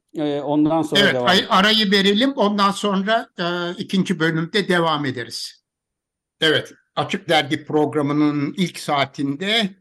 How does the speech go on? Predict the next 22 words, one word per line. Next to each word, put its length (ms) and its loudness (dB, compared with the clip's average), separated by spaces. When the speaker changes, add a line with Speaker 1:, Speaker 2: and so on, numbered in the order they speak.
Speaker 2:
Altın 320 -6
Saatler 500 -4
programı 460 -6
deprem 420 -4
özel 360 0
yayınındayız 840 -4
ve 300 -2
konuğumuz 840 -4
şehir 360 0
ve 160 -2
bölge 320 0
planlama 680 -4
uzmanı 640 -4
Faruk 600 -2
Göksu. 520 -8
Ee, 160 0
Faruk 320 0
Bey, 220 0
kaldığımız 580 0
yerden 580 -2
devam 400 -2
edelim. 500 -4